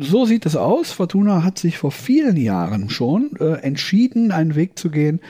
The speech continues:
ähm, ein eingetragener Verein zu bleiben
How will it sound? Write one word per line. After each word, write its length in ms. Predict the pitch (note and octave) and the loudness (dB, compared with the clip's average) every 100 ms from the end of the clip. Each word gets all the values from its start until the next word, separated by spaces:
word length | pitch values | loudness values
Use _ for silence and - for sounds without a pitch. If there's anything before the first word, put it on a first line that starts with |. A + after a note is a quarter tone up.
| - - - - | -18 -16 -16 -4
ähm, 500 | B2 C3 B2+ C3 C3 | 0 2 2 0 -2
ein 200 | C3+ C3 | -2 -4
eingetragener 640 | C3 D#3 E3 - C3 B2 | -2 -2 0 -2 -2 -2
Verein 380 | - G2+ B2 F#3 | -4 -2 0 0
zu 120 | G3 | 0
bleiben 520 | G3 F#3+ G3+ A3+ C#4+ | 0 2 2 2 0